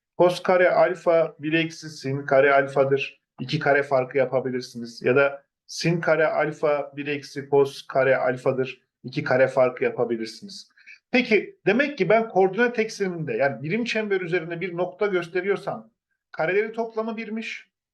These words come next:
Bir bu aklımızda kalsın. Bir de ilk yazdığım, yani x yerine yazacağım şey kosinüs alfa, y yerine yazacağım şey sinüs alfa. Zaten birazdan bunun kosinüs ekseni,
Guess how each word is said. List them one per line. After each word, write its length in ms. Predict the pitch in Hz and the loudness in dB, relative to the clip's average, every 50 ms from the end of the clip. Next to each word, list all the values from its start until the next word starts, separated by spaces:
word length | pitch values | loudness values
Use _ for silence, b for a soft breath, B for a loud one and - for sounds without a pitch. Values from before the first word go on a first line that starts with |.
| _ - | _ -4
Bir 140 | 123 120 120 | -2 -2 0
bu 160 | 123 127 151 | 0 0 0
aklımızda 500 | 160 160 - 196 196 214 196 185 226 226 | 0 0 -2 0 0 2 2 2 0 0
kalsın. 520 | - 226 226 220 - - 214 202 - b b b b b b b _ | 2 2 2 2 0 -4 -6 -6 -6 b b b b b b b _
Bir 120 | 233 247 | -2 2
de 320 | 233 220 220 226 - - _ _ _ _ _ _ _ _ | 4 4 4 4 0 -6 _ _ _ _ _ _ _ _
ilk 260 | 220 233 247 202 - 240 | -2 -2 -2 0 0 2
yazdığım, 500 | 233 202 180 160 147 135 131 120 110 120 | 2 2 2 -2 -2 -4 -4 -4 -2 0
yani 240 | 156 160 160 139 | 2 2 2 0
x 280 | 139 135 214 - - - | -4 -10 -14 -14 -8 -4
yerine 240 | 208 196 180 185 175 | -4 -4 -2 -2 2
yazacağım 460 | 151 139 135 131 123 127 117 117 117 | 2 2 2 2 0 0 -2 -2 -4
şey 240 | - - 107 107 - | -8 -8 -10 -10 -4
kosinüs 420 | - 135 135 - 185 196 190 - | -4 -4 -2 -2 -4 -4 0 2
alfa, 380 | 214 202 202 202 - 202 202 208 | 2 2 2 2 0 0 0 0
y 280 | 196 190 196 202 196 | 0 0 2 2 4
yerine 320 | 185 151 139 - 127 127 131 | 4 2 0 0 -2 -4 -4
yazacağım 360 | 147 139 123 131 127 127 127 | -4 -2 -4 -4 -6 -6 -6
şey 160 | - 240 233 | -8 -8 -8
sinüs 320 | - - - 190 170 160 - | -8 -6 -6 -6 -4 -2 -2
alfa. 440 | 120 117 - - 240 247 247 - _ _ _ | -2 -2 0 -2 -2 -2 -4 -8 _ _ _
Zaten 420 | - 247 254 254 247 240 240 240 226 | -2 0 0 0 0 0 -2 -2 -2
birazdan 420 | 226 220 208 185 180 190 175 165 | -2 -2 -2 -2 -4 -6 -8 -8
bunun 240 | 170 180 180 156 160 | -10 -10 -10 -12 -8
kosinüs 460 | - 160 160 160 185 208 214 208 - | -6 -6 -6 -4 -4 -6 -6 -2 -2
ekseni, 500 | 214 208 - - 202 202 214 202 202 | -4 -4 -2 -6 -4 -4 -4 -4 -6